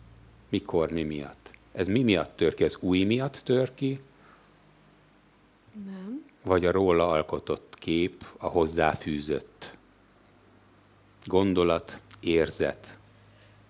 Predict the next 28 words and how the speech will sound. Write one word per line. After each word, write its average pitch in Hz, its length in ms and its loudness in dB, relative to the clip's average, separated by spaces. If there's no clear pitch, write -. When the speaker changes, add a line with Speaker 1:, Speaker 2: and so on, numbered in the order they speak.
Speaker 2:
Hát 208 140 -14
a 240 120 -8
hozzáfűzött, 220 960 -8
ö, - 20 -16
kép 220 300 -12
és 208 300 -10
gondolat 202 480 -6
és - 80 -14
érzet. 196 140 -10
Speaker 1:
Tehát 196 220 -2
induljunk 120 600 2
ki, 117 340 -4
csak - 280 -10
ebből 104 480 2
nagyon 113 380 2
nagy 98 220 0
segítség 85 680 0
tud 76 160 -4
lenni 80 300 0
a 71 160 -2
test. - 580 -8
Mert 87 240 0
hogyha 85 480 2
valaki 101 360 2
fejbe 82 400 0
vág 69 240 -4
egy 69 100 -10
bottal, 156 640 -2